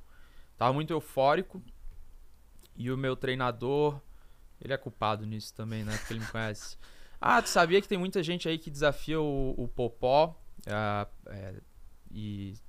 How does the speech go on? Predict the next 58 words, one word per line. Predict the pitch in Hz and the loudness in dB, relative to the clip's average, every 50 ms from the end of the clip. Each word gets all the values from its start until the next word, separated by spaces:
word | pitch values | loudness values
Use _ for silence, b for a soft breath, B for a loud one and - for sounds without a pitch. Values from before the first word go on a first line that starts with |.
| - | -14
só | - - - - 107 | -14 -8 -6 -6 -2
querem | - 120 117 117 113 | 0 0 4 6 6
mídia | 110 107 117 147 165 160 151 135 117 110 107 110 107 104 104 | 6 6 6 4 0 -2 -2 -2 -4 -4 -4 -2 -2 -2 -4
e | 107 | -4
não | 107 104 98 | -6 -6 -8
sei | - - - | -8 -10 -10
o | - | -12
quê, | - - - 143 151 147 143 127 | -10 -6 -4 -2 0 0 0 -2
e | 117 | -4
blá, | 113 110 113 113 117 | -4 -4 -2 -2 -2
blá, | 117 117 110 110 110 | -2 -2 -4 -4 -4
blá, | 110 110 107 107 | -4 -4 -6 -4
blá, | 107 113 120 135 143 143 127 | -4 -4 -2 -2 0 0 -2
e | 120 113 107 | -2 -4 -4
daí | 110 113 113 | -4 -4 -4
depois | 117 113 - 117 123 113 | -4 -4 -4 -4 -4 -4
dão | 113 113 117 | -4 -6 -8
pra | 120 - 104 107 | -6 -6 -8 -8
trás." | - - 120 123 135 139 - - - | -6 -4 -4 -4 -4 -4 -6 -12 -16
Eu | - | -16
falei, | - - - - | -12 -10 -10 -10
"Por | - - 190 - - | -10 -14 -18 -12 -6
quê?" | - 165 120 107 b b b b b b b b b b b - - | -4 -4 -4 -4 b b b b b b b b b b b -16 -14
"Não, | - | -14
porque | - - - | -14 -14 -16
só | - - - | -18 -18 -12
querem | - - 101 117 123 135 151 | -6 -6 -4 -4 -4 -4 -6
mídia, | 165 170 175 151 131 139 165 165 131 113 107 | -6 -8 -8 -8 -8 -8 -8 -8 -8 -6 -6
né, | 107 113 117 117 107 104 110 - | -6 -6 -6 -6 -8 -10 -12 -14
e | - 98 101 101 | -14 -12 -10 -10
et | 98 - - | -10 -10 -12
cetera | - - - 101 117 120 - - 104 | -10 -8 -6 -4 -4 -4 -6 -8 -10
e | 107 | -10
tal." | - 104 107 107 b b b b b b b b b - - - | -8 -8 -8 -8 b b b b b b b b b -18 -16 -16
Eu | 202 | -10
falei, | - 208 202 190 | -6 -4 -2 -2
"Mas, | 175 170 160 - - - - - - - - - - - - - - - - - - - - | -2 -4 -4 -6 -10 -14 -16 -16 -16 -18 -20 -20 -20 -18 -18 -16 -14 -14 -12 -12 -12 -10 -6
pô, | - - 113 117 107 - - - - | -2 -2 -2 -2 -4 -8 -10 -6 -4
mas | 117 113 110 123 | -2 -2 -2 -2
eu | 156 | -2
posso | 175 - 175 170 175 - - 127 | 0 2 2 2 2 0 -4 -6
desafiar | 117 117 117 113 - - 120 117 117 | -4 -2 -2 -2 -2 -2 -2 0 2
ele | 113 113 120 123 | 2 0 0 -2
no | 131 131 127 | -4 -6 -6
sentido | - - 135 123 - - 123 117 | -6 -6 -6 -6 -6 -6 -6 -8
que | - - | -8 -10
se | - - - | -6 -4 0
eu | - 120 110 B B B B B | 0 0 0 B B B B B
sou | - - - 117 113 | -8 -6 -4 -4 -2
do | 110 | -2
Muay | 123 123 123 - | 0 0 0 2
Thai, | - 214 202 175 | 4 6 6 6
mas | 147 113 - | 6 4 2
se | - 120 | 0 -2
eu | 117 | -2
treinar | - - 123 127 123 117 120 | -2 -2 -2 -2 0 0 0
eu | 127 | -2
consigo | - 151 147 - - 143 131 127 117 | -2 -4 -6 -6 -4 -6 -6 -6 -8